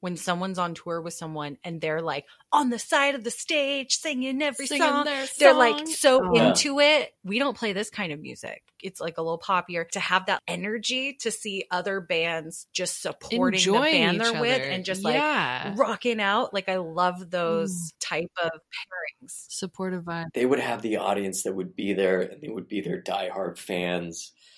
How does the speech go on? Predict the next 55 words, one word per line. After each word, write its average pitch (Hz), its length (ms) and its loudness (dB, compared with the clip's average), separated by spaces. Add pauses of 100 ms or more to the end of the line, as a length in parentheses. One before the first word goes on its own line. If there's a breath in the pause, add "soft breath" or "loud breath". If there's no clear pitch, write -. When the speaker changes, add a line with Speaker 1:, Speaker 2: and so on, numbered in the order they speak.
(220 soft breath)
Speaker 3:
You 101 120 -6
know, 90 260 -2
you 95 100 -6
know, 90 120 0
Haste 98 260 -2
the 92 60 -6
Day 95 140 4
would 92 120 2
have 92 160 -2
the 95 60 -8
same 95 240 -4
audience 92 320 0
that 98 60 -6
would 92 100 -6
be 101 100 -4
there 95 220 2
and 95 120 -2
be 95 120 -2
their 95 180 -2
diehard 92 340 -4
fans. 92 320 -6 (200 soft breath)
The 101 80 -2
fortunate 110 640 0
thing 104 220 0
is 92 440 0
we 110 180 -2
always 117 280 2
kind 110 180 -6
of 98 80 -4
hovered 98 720 0
around 90 720 2
just - 260 -4
under 87 200 -2
breaking 87 500 -4
kind 95 180 -10
of 92 80 -10
period 95 520 2
where 104 160 -2
none 101 160 2
of 90 80 0
us, 87 180 -2
like, - 180 -2
exploded 90 600 -2
to - 80 -10
be 92 120 -4
too - 240 -4
big. 92 140 -2
Speaker 1:
Where 208 100 4
everyone 240 380 2
was 220 160 -2
still 202 400 -2
humble 175 460 -2
enough 151 600 -4
to 190 120 -2
just, 170 300 -2